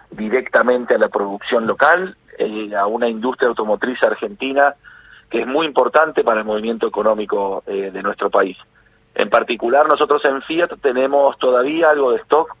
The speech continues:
unos siete, ocho días para poder producir regularmente,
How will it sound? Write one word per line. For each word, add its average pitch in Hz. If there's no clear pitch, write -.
unos 110
siete, 139
ocho 120
días 147
para 107
poder 113
producir 117
regularmente, 117